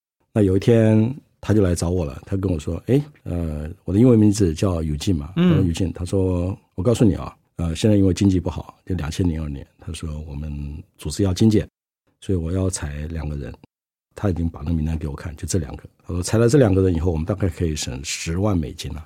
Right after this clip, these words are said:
Speaker 1: 他就说：“你回去考虑一下，你看你要怎么跟他说。”然后呢，我们在大陆还有投资嘛，他要进大陆。然后他说：“你去韩国。”我当时跑了一趟韩国，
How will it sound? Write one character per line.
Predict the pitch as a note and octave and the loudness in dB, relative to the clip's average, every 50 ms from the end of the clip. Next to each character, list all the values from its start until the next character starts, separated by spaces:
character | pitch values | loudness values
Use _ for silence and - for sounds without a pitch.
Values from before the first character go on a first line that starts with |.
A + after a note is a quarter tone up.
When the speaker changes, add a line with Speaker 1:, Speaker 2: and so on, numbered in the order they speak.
| _ - | _ -4
Speaker 1:
他 | F#2+ | -2
就 | F#2+ F#2 | -2 0
说 | - G#2 | 0 0
：“你 | F2+ F2 | 0 0
回 | D2 - G2 | 2 2 2
去 | - | 0
考 | G#2 - - E2 | 0 0 0 0
虑 | F#2 F#2+ | 0 0
一 | F2 D#2+ | 0 0
下， | D2+ - F#2+ C#2+ - - _ - | 0 -2 -2 -2 -4 -12 _ -10
你 | D#2+ D2+ | -8 -6
看 | - G2 F2+ | -2 -2 0
你 | E2 | 0
要 | E2 E2 | -2 -4
怎 | - C#2 | -6 -8
么 | C#2+ | -6
跟 | - E2+ | -4 -4
他 | E2+ F2 | -2 -2
说。” | D#2 - A2+ A2 A#2 A#2+ B2 - _ _ _ _ _ _ _ _ _ _ - | 0 2 4 4 4 4 2 0 _ _ _ _ _ _ _ _ _ _ -6
然 | F#2 E2 | -4 0
后 | F2 G#2+ G2+ | 2 4 4
呢， | G2+ G2 F#2 F2+ E2+ F2 F#2 F#2+ F#2 - | 4 4 4 2 2 0 0 -2 -4 -6
我 | - E2 | -4 -2
们 | E2+ G2 | 0 0
在 | G#2+ | 0
大 | G2+ - G#2+ G#2+ | 2 2 2 2
陆 | G#2 F#2+ | 2 2
还 | F#2 F#2 | 2 0
有 | D#2+ | -2
投 | - - D#2+ | -4 -6 -6
资 | D2+ D2 F2 E2+ | -6 -4 -4 -6
嘛， | D2+ C#2+ | -6 -6
他 | - F2+ | -6 -6
要 | F2 E2+ | -4 0
进 | - G2 F2+ | 0 0 2
大 | G#2+ F#2+ F2+ | 0 0 0
陆。 | F2+ F#2 D#2+ C#2+ - _ _ _ _ _ _ _ | 0 -2 -2 -4 -8 _ _ _ _ _ _ _
然 | - D#2+ | -12 -10
后 | E2 - | -8 -8
他 | |
说 | F2 E2 G2 | -6 -4 -2
：“你 | F2 D2+ | -2 -2
去 | D2 - E2 | -4 -6 -8
韩 | - - D#2 D2+ | -8 -8 -8 -8
国。” | D2+ - C#2+ D2+ | -8 -10 -12 -14
我 | D2+ D#2 | -12 -8
当 | - G2 F#2+ | -6 -4 -4
时 | F2 D#2 D#2+ D#2 - - - - - F#2 - | -4 -6 -8 -10 -10 -14 -20 -20 -20 -18 -16
跑 | - - | -14 -10
了 | D2 E2 | -10 -8
一 | |
趟 | D#2+ F2+ E2+ | -6 -6 -6
韩 | D#2 D#2+ C#2+ C#2 C#2+ | -6 -6 -8 -8 -8
国， | - - - - | -10 -12 -12 -14